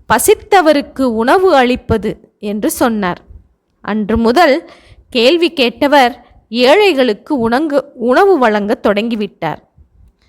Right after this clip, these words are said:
சரி, இப்பொழுது தமது எதிரில் இருக்கும் கிராமத்து வாசியை பார்த்தார் நபிகளார். ஓர் எளிய அற்புத செயலை நிகழ்த்தி காட்டினாலே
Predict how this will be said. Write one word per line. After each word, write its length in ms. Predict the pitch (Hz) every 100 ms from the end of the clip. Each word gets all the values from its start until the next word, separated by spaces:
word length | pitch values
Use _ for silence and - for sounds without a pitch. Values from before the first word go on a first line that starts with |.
| _ _ _ _
சரி, 400 | - 277 233 214 - _ _ _ -
இப்பொழுது 920 | 302 - 330 302 277 320 285 277 _ _
தமது 420 | 285 302 311 294
எதிரில் 420 | 269 269 403 392 320
இருக்கும் 580 | 269 277 - 262 240
கிராமத்து 600 | 214 226 254 330 320 -
வாசியை 840 | 254 220 226 254 254 277 233 247 _ _ _ _ _
பார்த்தார் 600 | 269 254 208 220 214 240
நபிகளார். 640 | 247 208 233 226 208 185 - _ _ - _ _ _ _
ஓர் 380 | 247 262 - -
எளிய 800 | 220 214 254 294 320 269 240 302 - _ _ -
அற்புத 540 | 262 302 - 339 339
செயலை 460 | - 302 285 262 254
நிகழ்த்தி 500 | 247 294 330 330 330
காட்டினாலே 1080 | - 240 233 285 269 240 240 302 262 285